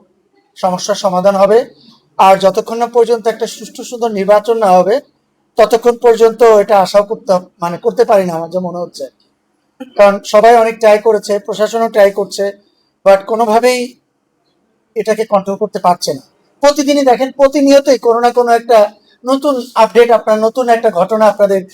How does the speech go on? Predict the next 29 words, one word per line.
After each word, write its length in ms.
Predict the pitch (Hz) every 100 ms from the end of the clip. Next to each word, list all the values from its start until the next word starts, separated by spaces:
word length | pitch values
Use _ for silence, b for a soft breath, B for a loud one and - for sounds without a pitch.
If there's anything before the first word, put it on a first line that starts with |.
| b -
চোখের 220 | 240 214
সামনে 280 | - 196 180
আসতেছে, 380 | 156 160 - 175 _ _ -
যেটা 240 | 226 254
কখনো 260 | 254 233 240
আমরা 140 | 240
কল্পনাও 420 | 240 226 226 214 214
করতে 260 | 196 190
পারিনি, 280 | 160 147 - _ _ -
একটার 300 | 262 269 254
পর 180 | 262
আছেই 480 | 262 208 208 262 285
কিন্তু। 300 | 269 180 - _ _ _ _ _ _ _ -
So 300 | 254 254 269 269
এই 160 | 240
জিনিসটা 360 | 233 247 247 247
তো 100 | 254
আমরা 500 | 233 233 226 226 - _ _ _ -
দেখি 240 | 262 269
না 100 | 233
এর 180 | 185 185
আগে, 220 | 160 147 _ _ _
অনেক 180 | 226 240
কিছু 240 | 247 214 254
আমরা 180 | 240
নতুন 280 | 226 226 233
দেখছি। 320 | 196 185 - - _ _ _ _ _ _
এটাকে 580 | 233 254 254 247 262 262
অবশ্যই 640 | 208 202 233 - 262 262